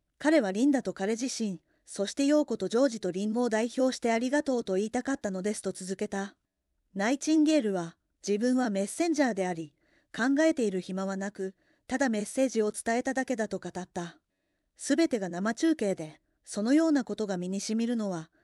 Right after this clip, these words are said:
ずっと後になってからなのです。」英国のディージェイ兼テレビ司会者は、一月十一日にロンドンの自宅で、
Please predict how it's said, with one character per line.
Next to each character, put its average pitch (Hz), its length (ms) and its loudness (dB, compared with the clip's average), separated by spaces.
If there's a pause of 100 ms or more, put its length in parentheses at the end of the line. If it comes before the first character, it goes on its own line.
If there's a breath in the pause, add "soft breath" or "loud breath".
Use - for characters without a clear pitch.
(140)
ず 196 140 0
っ 202 40 -2
と 262 200 0
後 302 180 0
に 226 100 0
な 202 120 -2
っ 208 40 -10
て 220 140 -4
か 233 100 -4
ら 233 100 -2
な 226 120 -2
の 214 100 -4
で 196 140 -2
す。」 - 260 -16 (560)
英 254 200 6
国 302 220 2
の 294 120 8
デ 220 80 -2
ィ 254 120 4
ー - 20 2
ジ 277 100 0
ェ - 40 4
イ 285 80 2
兼 294 200 4
テ 294 100 4
レ 285 120 4
ビ 277 120 2
司 - 100 -6
会 208 200 0
者 190 160 -6
は、 170 240 -6 (280)
一 202 220 -6
月 - 280 0
十 269 200 4
一 285 220 0
日 285 240 2
に 185 120 -4
ロ 220 140 4
ン 311 60 8
ド 294 100 6
ン 202 80 0
の 190 80 -2
自 - 140 -8
宅 190 220 -8
で、 185 260 -8